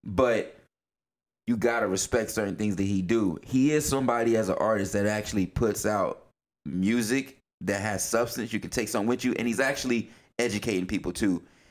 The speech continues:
So with that, I gotta, like, I gotta put some respect on his name and kinda, like, you know, uplift him and give him his flowers because at least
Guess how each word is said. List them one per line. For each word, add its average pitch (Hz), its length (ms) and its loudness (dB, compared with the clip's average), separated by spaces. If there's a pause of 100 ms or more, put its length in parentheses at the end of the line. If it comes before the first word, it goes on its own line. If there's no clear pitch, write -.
(140)
So 180 160 2
with 165 200 0
that, 160 480 -2 (380)
I 131 140 0
gotta, 117 380 0
like, 101 400 -2 (360)
I 127 100 0
gotta 107 260 0
put 110 180 0
some 98 140 -4
respect 95 380 -4
on 104 60 0
his 98 140 -2
name 92 300 0
and 90 120 -4
kinda, 95 240 0
like, 92 280 2
you 92 100 0
know, 90 160 0
uplift 95 420 -2
him 92 240 -2
and 92 120 -4
give 95 140 0
him 90 80 -4
his 92 140 0
flowers 98 460 0
because 92 540 0 (640)
at 135 160 0
least 160 500 2